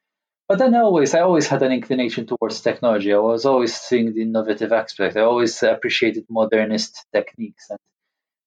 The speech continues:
and trying to understand, like, you know, what's possible, what can we do better using innovation and technology. It always intrigued me. It was always at the back of my, it always kind of itched me. There was, like, this itch, so to say, you know, to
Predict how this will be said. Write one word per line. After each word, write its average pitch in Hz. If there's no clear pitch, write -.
and 107
trying 113
to 123
understand, 110
like, 104
you 90
know, 87
what's -
possible, -
what 123
can 107
we 110
do 107
better 87
using 107
innovation 107
and 104
technology. 104
It -
always 175
intrigued 143
me. 110
It -
was 160
always 170
at 139
the 139
back 135
of 147
my, 131
it 120
always 143
kind 127
of 127
itched -
me. 110
There 120
was, 127
like, 113
this 131
itch, -
so 127
to 127
say, 123
you 101
know, 117
to 104